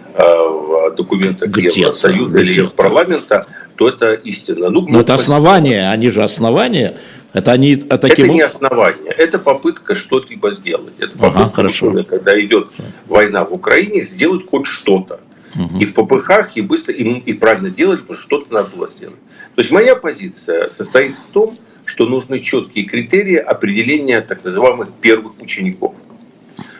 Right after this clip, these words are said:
Speaker 1: То есть совершенно понятно,
Speaker 2: Да, чем
Speaker 1: что
Speaker 2: десятый отличается от одиннадцатого?
Speaker 1: Чем десятый отличается от одиннадцатого, я вам скажу. Потому что мы уже видели, что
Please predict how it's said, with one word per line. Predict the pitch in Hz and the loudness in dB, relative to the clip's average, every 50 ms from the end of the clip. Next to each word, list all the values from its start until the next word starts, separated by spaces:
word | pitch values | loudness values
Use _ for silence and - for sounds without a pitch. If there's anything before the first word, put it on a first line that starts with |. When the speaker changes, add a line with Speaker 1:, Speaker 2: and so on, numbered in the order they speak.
| - _ _ | -20 _ _
Speaker 1:
То | 92 | 0
есть | 95 92 - | 0 0 0
совершенно | - 175 - 160 143 | 0 0 2 2 0
понятно, | - 135 135 135 113 87 - 135 | 2 0 0 0 0 -4 0 2
Speaker 2:
Да, | 127 123 113 | 2 2 2
чем | - - - 185 165 147 | 2 4 4 4 4 4
Speaker 1:
что | 127 - | 2 2
Speaker 2:
десятый | 147 147 - 214 226 226 226 214 | 2 2 2 2 0 2 2 2
отличается | 165 - 170 143 131 - 180 180 170 - - 147 | 2 2 0 -2 0 2 2 2 2 2 0 0
от | 139 151 | 2 2
одиннадцатого? | 147 135 120 110 80 - - - - 76 69 67 - _ _ - - - - _ _ _ _ - - _ _ _ _ - _ _ _ _ _ - - - - - - - | 0 2 0 -2 -2 -2 -8 -8 -8 -8 -10 -10 -14 _ _ -20 -20 -20 -20 _ _ _ _ -20 -20 _ _ _ _ -20 _ _ _ _ _ -20 -20 -20 -20 -20 -14 0
Speaker 1:
Чем | - - 180 170 - | 2 2 2 2 0
десятый | - 151 - 214 220 220 - 180 | -6 -2 2 2 2 4 2 -2
отличается | 165 - 165 165 - - 185 180 180 - 180 | -2 -2 -4 -4 -2 0 -2 -2 -2 -2 -6
от | 175 - | -2 -2
одиннадцатого, | 185 185 185 226 226 220 196 - - - - 117 113 104 | -2 -2 0 -2 -2 -2 -4 -6 -10 -4 -2 0 0 0
я | - 127 165 185 | 0 -2 -2 0
вам | 190 175 | 0 -4
скажу. | - - - 120 92 - - - - - - - - - - - _ - - | -6 -4 -2 -2 -2 -2 -8 -16 -18 -20 -20 -20 -20 -20 -20 -20 _ -6 -6
Потому | - - - 131 156 175 160 | -2 0 2 2 2 0 -4
что | - - - 139 | -6 -2 -2 -2
мы | 135 143 151 147 131 | 0 0 0 0 0
уже | - - 120 113 110 110 113 104 101 | -2 -2 -4 -4 -2 0 0 0 0
видели, | - 104 104 165 202 196 185 175 143 113 | -2 -4 -4 -4 -2 0 0 0 0 -2
что | 107 - - - - 98 98 92 - | -8 -10 -4 0 0 0 0 -2 -6